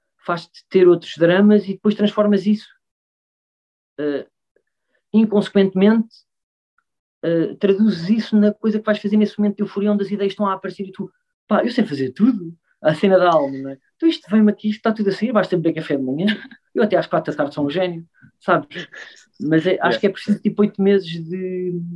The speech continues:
Speaker 1: dessa tristeza, mas também não acho que, eu agora estou a dizer isto, mas não estou a arrepender,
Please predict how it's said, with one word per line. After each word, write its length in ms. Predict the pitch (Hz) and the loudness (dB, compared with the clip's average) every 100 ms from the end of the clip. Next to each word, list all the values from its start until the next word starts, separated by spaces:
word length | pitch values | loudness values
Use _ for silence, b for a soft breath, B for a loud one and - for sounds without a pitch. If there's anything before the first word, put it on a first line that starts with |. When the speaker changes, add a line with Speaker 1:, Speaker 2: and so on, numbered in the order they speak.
| 170 165 _ _ _ _ _ _ _ _ _ - | -14 -16 _ _ _ _ _ _ _ _ _ -2
Speaker 1:
dessa 260 | 170 170 | 0 2
tristeza, 500 | - 175 202 185 170 | 0 0 0 0 0
mas 140 | 175 165 | 0 2
também 200 | 202 202 | 4 4
não 100 | 196 | 4
acho 160 | 190 | 2
que, 60 | - | 0
eu 80 | 165 | 2
agora 120 | 180 | 2
estou 140 | 185 180 | 0 0
a 100 | 185 | -2
dizer 140 | 165 | -2
isto, 100 | 175 | -2
mas 100 | 185 | -4
não 80 | 175 | -4
estou 120 | 165 | -4
a 40 | 156 | -6
arrepender, 360 | - 147 127 | -8 -8 -8